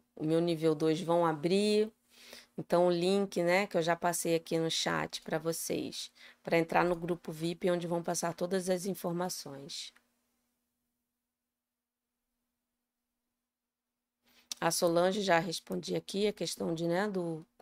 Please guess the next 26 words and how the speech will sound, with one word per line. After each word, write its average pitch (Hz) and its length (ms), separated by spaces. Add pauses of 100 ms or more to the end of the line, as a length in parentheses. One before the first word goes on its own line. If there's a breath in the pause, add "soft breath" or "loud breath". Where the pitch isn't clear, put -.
onde 175 360
e - 40
quando 175 380
usar 165 340
o, 160 180 (580 loud breath)
o 175 60
Seiki 160 500
no 165 160
ambiente 170 720
pra - 160
limpar. 180 800 (4000 loud breath)
A 170 100
Rita 180 340
falando, 165 340
sinto 208 520
muita 220 440
quentura 196 480
sempre 190 320
que 208 140
faço 185 480
a 180 40
autoaplicação. 180 840
Isso - 180
é 403 60
bom, 339 300
Rita. 202 480